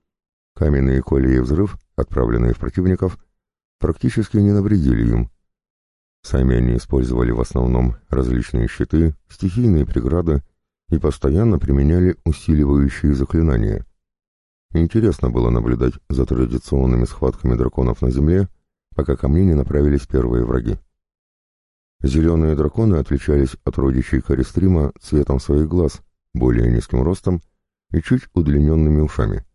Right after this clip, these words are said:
Интересно, эльфы произошли от этих существ? Некоторое сходство было и с увиденным мною ранее Азуром. В мультивселенной все взаимосвязано, так что все может быть.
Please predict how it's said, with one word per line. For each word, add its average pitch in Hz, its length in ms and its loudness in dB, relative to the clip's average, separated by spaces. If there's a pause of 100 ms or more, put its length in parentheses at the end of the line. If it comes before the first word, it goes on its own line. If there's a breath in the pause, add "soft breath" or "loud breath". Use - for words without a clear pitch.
(720)
Интересно, 67 680 0 (160)
эльфы 65 380 0
произошли 62 760 0
от 60 160 -4
этих - 260 -2
существ? - 480 -6 (920)
Некоторое 90 460 2
сходство 123 480 -2
было 90 280 2 (100)
и 78 60 -4
с - 140 -4
увиденным 82 440 2
мною 78 400 2
ранее 78 520 2
Азуром. 69 540 -2 (720)
В 62 180 -2
мультивселенной 110 840 2
все 98 180 -2
взаимосвязано, 82 840 0 (520)
так 67 200 -4
что 65 220 -2
все - 220 -4
может 58 280 -2
быть. 53 160 -4